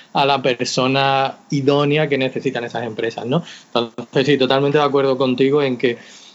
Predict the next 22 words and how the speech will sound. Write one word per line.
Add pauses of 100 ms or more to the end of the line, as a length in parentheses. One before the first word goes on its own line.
(420)
no
nos
limitemos,
que
seamos
además
transversales,
como
estabas
diciendo,
que
nos
sigamos
formando,
sigamos
aprendiendo.
Yo
creo
que
eso
es
fundamental,